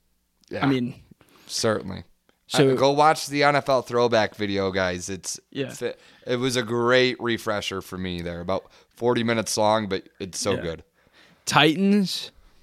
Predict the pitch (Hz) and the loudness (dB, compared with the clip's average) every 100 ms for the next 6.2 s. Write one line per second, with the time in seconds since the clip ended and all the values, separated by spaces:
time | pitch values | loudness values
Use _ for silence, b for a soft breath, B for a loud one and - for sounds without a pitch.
0 | _ _ 151 135 160 135 127 131 135 127 | _ _ -2 0 0 -2 2 2 4 0
1 | 123 117 - 127 95 139 - _ - _ | -2 -8 -6 -8 -8 -12 -14 _ -20 _
2 | _ 135 123 123 123 104 110 98 90 104 | _ 0 2 2 2 -2 -2 -4 -4 -8
3 | _ _ _ _ _ - 131 120 - _ | _ _ _ _ _ -6 -4 -4 -12 _
4 | _ _ _ _ _ _ _ - - 170 | _ _ _ _ _ _ _ -10 0 2
5 | 427 381 131 123 123 147 - - 123 127 | 4 2 2 2 2 2 0 -4 0 2
6 | 139 151 | 0 -2